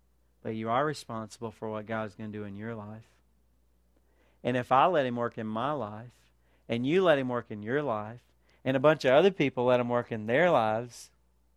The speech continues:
maybe we could see a whole region transformed for Jesus Christ.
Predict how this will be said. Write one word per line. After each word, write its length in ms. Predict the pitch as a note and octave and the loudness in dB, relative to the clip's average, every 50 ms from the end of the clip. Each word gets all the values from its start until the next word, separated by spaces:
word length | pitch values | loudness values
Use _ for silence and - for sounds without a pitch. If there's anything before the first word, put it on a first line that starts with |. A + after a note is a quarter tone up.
| _ _ _ _ _ _ _ - | _ _ _ _ _ _ _ -4
maybe 260 | A2 A#2+ C3 C3+ A#2+ | 0 0 0 0 -2
we 160 | A2+ A#2 A2+ | -4 -6 -6
could 140 | - A#2 - | -8 -10 -12
see 140 | - B2+ A#2+ | -6 -4 -4
a 80 | A2+ | -4
whole 220 | A2 A#2+ B2 A#2+ A#2+ | -2 -2 -2 -2 -2
region 600 | A#2+ B2 C3 C3 A#2+ A2+ A2 G#2 G2+ G2 G2 - _ _ _ _ _ _ _ _ | -2 -4 -4 -4 -6 -8 -10 -14 -14 -14 -18 -20 _ _ _ _ _ _ _ _
transformed 680 | _ - C3 B2 A#2+ A#2+ A#2 - - - A#2+ A#2 A2+ G#2+ | _ -6 -6 -4 -4 -4 -6 -10 -10 -10 -8 -8 -8 -8
for 80 | - A2 | -10 -12
Jesus 380 | G2+ A2 A2 G#2 G#2 G#2 - | -10 -10 -12 -12 -12 -16 -20
Christ. 580 | _ - G#2 G2+ G2+ G2+ G2 - - - - | _ -12 -12 -12 -12 -14 -18 -20 -20 -20 -20